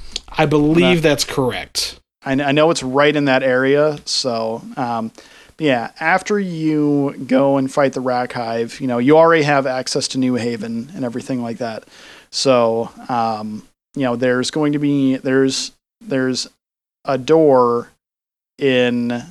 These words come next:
Speaker 2: New Haven that doesn't open except for this one time. And, uh, it's at that point. Am I, am I right about that? Are you looking it up?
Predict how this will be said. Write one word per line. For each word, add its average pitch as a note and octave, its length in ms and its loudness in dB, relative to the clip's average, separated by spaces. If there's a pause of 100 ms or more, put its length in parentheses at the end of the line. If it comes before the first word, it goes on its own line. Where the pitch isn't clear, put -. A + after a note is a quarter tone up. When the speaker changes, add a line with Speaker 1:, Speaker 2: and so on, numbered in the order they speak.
(320)
Speaker 2:
New C3 200 2
Haven A#2 520 -2 (640)
that - 480 -4 (160)
doesn't D3+ 300 2
open C#3 420 2
except C3+ 340 -2
for C#3 100 -4
this B2 200 -4
one B2 300 -2
time. A#2 520 -8 (400)
And, A#2+ 640 -10 (300)
uh, A#2 300 -10
it's - 120 -16
at C3+ 100 -8
that - 160 -4
point. C3+ 200 -10
Am C#3 100 0
I, D3 120 0
am C#3 100 0
I C#3 80 4
right D3 180 4
about E3 220 2
that? F3 140 0
Are C#3+ 40 2
you C3 120 4
looking C#3+ 240 2
it C3+ 60 0
up? D#3 200 2